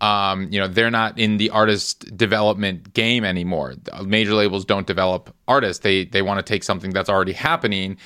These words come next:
and throw gasoline on the fire. Um, so Oh, so let's talk about that. What were these conversations that were happening? What were the,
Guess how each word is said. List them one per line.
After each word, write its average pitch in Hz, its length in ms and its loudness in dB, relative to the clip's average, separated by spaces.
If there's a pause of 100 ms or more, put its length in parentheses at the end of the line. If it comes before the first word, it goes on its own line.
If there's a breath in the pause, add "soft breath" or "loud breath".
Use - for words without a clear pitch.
(340 loud breath)
and 104 180 0
throw 101 180 2
gasoline 104 580 2
on 90 160 -2
the 92 60 -8
fire. 76 440 -2 (440 loud breath)
Um, 107 320 2
so 151 180 4
Oh, 139 100 4
so 160 140 2
let's 208 160 4
talk 233 140 4
about 156 160 6
that. 131 100 4
What 156 240 4
were 202 140 6
these 170 200 -2
conversations 160 600 0
that 143 120 4
were 135 120 2
happening? 139 600 0 (300 loud breath)
What 139 280 4
were 151 320 4
the, 131 720 4